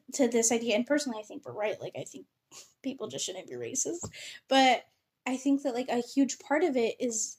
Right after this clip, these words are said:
is going to these places and creating homes there and, and having a,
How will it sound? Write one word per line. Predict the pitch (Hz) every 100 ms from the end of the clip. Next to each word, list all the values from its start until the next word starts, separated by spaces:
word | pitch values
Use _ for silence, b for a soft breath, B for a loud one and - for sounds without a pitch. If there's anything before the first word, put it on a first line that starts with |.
| -
is | 233 226 226
going | - 240 370 359
to | 285
these | 220 214
places | - 226 190 - 240 233
and | 240 240
creating | - - 220 220 208 302 311 247 214 127 247 _ _ _ _ _
homes | - 254 254 247
there | 220 220 240
and, | 240 226 233 _ _ _ _ _ _ _ _
and | 240
having | 240 262 294 294
a, | 262 202